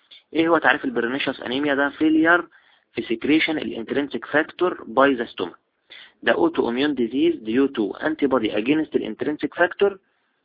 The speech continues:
بتبدأ تكسرها فبتمنع امتصاصه.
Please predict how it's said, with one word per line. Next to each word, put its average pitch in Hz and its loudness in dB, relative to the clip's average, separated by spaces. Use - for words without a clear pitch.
بتبدأ - 0
تكسرها 123 0
فبتمنع 135 -4
امتصاصه. 92 -10